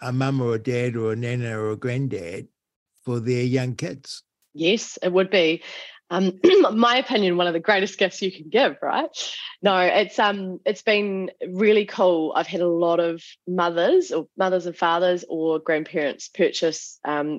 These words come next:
Speaker 2: and I'm, you know, happy to write, um, a, an inscription to the person. I've done that in a few, um,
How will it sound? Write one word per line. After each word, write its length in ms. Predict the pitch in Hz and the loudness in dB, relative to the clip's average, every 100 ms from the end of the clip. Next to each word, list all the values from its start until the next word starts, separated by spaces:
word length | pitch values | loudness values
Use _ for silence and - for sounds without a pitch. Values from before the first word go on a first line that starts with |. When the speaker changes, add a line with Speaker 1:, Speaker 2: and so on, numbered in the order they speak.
| - | -2
Speaker 2:
and 120 | 165 | 2
I'm, 400 | 151 165 156 143 _ | 2 2 -2 -6 _
you 80 | 175 | -2
know, 140 | 160 | -2
happy 340 | 143 - 175 185 | -2 -2 -2 0
to 80 | 160 | 0
write, 340 | 160 151 151 - _ | 2 2 0 -6 _
um, 480 | 156 143 139 139 147 - | -4 -2 -4 -6 -10 -6
a, 180 | 156 143 - _ | -2 -2 -4 _
an 100 | 165 | 0
inscription 760 | 151 151 - 226 - 220 196 190 | 0 0 0 0 0 0 0 -2
to 80 | 185 | -2
the 100 | 160 | -2
person. 380 | 196 190 190 | 0 0 0
I've 100 | 175 - | -2 0
done 180 | 160 | 0
that 180 | 165 151 - | 0 -4 -4
in 120 | 165 | -6
a 40 | |
few, 420 | - 175 156 156 160 - - - - | -2 2 2 2 -2 -16 -16 -18 -12
um, 360 | - 151 147 143 | -4 -2 -2 -4